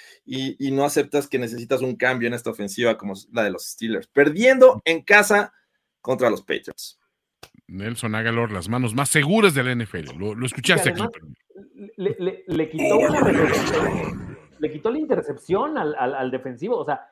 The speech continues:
Speaker 3: ese pase era muy interceptable y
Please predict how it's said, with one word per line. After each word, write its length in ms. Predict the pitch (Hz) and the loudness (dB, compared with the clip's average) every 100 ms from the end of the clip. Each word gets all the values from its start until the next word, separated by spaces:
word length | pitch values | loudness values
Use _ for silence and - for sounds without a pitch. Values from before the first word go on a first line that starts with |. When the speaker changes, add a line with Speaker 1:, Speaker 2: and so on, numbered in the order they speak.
| _ - | _ -8
Speaker 3:
ese 220 | 165 254 | -2 -2
pase 380 | 214 226 254 220 | -2 0 2 2
era 140 | 233 | 2
muy 300 | 180 175 247 | 0 -2 -2
interceptable 640 | 269 202 - 117 160 202 - _ _ _ _ _ | -2 -4 -4 -8 -8 -8 -12 _ _ _ _ _
y 320 | 170 147 - | -8 -8 -10